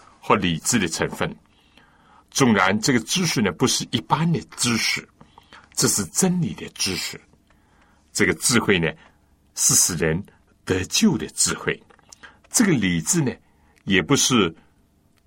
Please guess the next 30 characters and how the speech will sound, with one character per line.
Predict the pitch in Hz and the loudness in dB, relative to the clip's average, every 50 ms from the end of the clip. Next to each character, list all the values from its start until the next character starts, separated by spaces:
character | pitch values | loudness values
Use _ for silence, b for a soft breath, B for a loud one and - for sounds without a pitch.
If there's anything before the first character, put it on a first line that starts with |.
| _ _ | _ _
没 | _ 117 131 | _ 4 4
有 | 123 95 92 | 4 4 2
因 | - 117 131 143 143 | 0 -2 -2 -2 0
着 | - 113 | 0 0
信 | - - - - 208 190 151 113 - - b b b b b b b _ | 2 2 2 2 2 2 0 -2 -4 -8 b b b b b b b _
得 | - 101 | -2 0
到 | 92 104 92 90 | 2 2 0 0
重 | - - - - 98 113 | 0 -4 -4 -2 -2 -2
生 | 135 - - 220 220 | 0 2 4 4 4
之 | - - 175 127 | 4 2 0 0
人 | 101 87 80 | 0 0 0
的 | 92 110 | 2 2
理 | 110 107 90 - - - - - | 2 0 -2 -4 -6 -8 -8 -2
智。 | - - - - - _ _ _ _ _ _ _ _ _ _ _ _ _ _ _ _ _ _ _ _ _ b b b b b b b b b _ _ | -2 -2 -2 -2 -6 _ _ _ _ _ _ _ _ _ _ _ _ _ _ _ _ _ _ _ _ _ b b b b b b b b b _ _
但 | - 92 85 78 71 - - - _ | -2 0 0 0 -2 -6 -12 -18 _
真 | - - 160 165 165 156 | 0 2 2 2 2 0
理 | 110 76 | -2 -4
的 | - 78 78 | -6 -6 -8
知 | - - - - 113 110 | -8 -8 -6 -4 -2 -2
识 | - - - 82 80 - b b b b b b b b | -2 -4 -4 -6 -8 -8 b b b b b b b b
确 | - - - - - 165 | -6 -4 0 2 2 2
实 | 160 - - | 2 0 -4
是 | - - 95 | -2 -2 -4
非 | - - - - 202 208 | -4 -2 0 2 2 2
常 | 165 - - - 78 76 85 B B B B B B B B _ | 2 -2 -2 -2 -2 -2 -2 B B B B B B B B _
重 | - - 240 175 120 92 | 2 4 4 4 4 2
要 | 90 92 85 78 | 2 0 0 0
的 | - | -2
一 | - - 104 - | -2 -2 -2 -2
环。 | - - - - - - - | -2 -8 -12 -10 -12 -12 -14